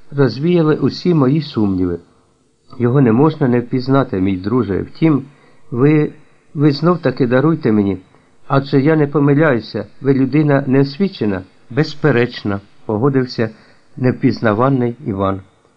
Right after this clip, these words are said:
«Ну ось, та ж навіть обличчя, що ви його змальовували, різні очі, брови, вибачте, може, зрештою, ви навіть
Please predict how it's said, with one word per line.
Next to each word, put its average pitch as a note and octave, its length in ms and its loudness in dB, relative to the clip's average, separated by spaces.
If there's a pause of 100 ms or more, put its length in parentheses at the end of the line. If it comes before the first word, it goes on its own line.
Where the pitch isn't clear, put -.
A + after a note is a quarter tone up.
(340)
«Ну F3 240 -2
ось, A#2+ 360 -2 (840)
та D#3+ 120 2
ж - 220 -6
навіть D#3+ 360 2
обличчя, B2 600 0
що - 240 -4
ви C#3+ 160 4
його C3+ 240 4
змальовували, A#2+ 840 0 (400)
різні C#3 400 0
очі, C3+ 440 0
брови, A2 500 0 (160)
вибачте, C3 580 -4 (320)
може, C#3 260 2
зрештою, B2+ 640 0 (220)
ви C3+ 120 2
навіть C#3+ 340 4